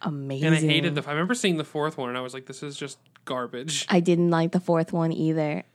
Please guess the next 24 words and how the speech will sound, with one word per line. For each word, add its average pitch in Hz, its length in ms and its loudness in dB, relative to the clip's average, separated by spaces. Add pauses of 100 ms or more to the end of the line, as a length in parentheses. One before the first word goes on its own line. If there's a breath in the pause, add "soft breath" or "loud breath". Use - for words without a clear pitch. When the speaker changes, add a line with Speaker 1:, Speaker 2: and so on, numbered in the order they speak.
(140)
Speaker 1:
And 175 120 4
then 175 120 4
I 170 80 4
didn't 180 280 4
bother 185 340 6
with 175 140 2
the 170 100 0
fifth 180 280 -2
one 160 320 -2 (160)
Speaker 2:
Yeah, 175 220 4 (100)
Speaker 1:
when 190 160 6
it 180 60 6
Speaker 2:
same. - 60 -2
Speaker 1:
first 185 220 4
came 190 180 2
out 202 140 2
because 185 220 0
I 170 80 0
hated 175 280 0
the 165 100 0
fourth 196 300 2
one 160 180 0
so 165 180 -2
much. 151 340 -6